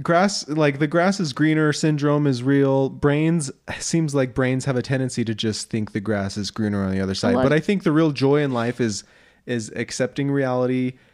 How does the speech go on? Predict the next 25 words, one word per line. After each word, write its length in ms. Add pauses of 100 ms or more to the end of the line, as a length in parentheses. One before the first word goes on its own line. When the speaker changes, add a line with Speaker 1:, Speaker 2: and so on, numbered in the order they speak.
(200)
Speaker 1:
and 800
owning 360
your 160
present 640 (360)
reality 720
and, 400
like, 240
making 580 (120)
things 280
happen 300
that 160
you 100
wanna 220
make 220
happen 320
in 80
your 100
life 340
and 220 (140)
believing 500 (220)
that 80
Tony 200
Robbins 400
says 340
this, 260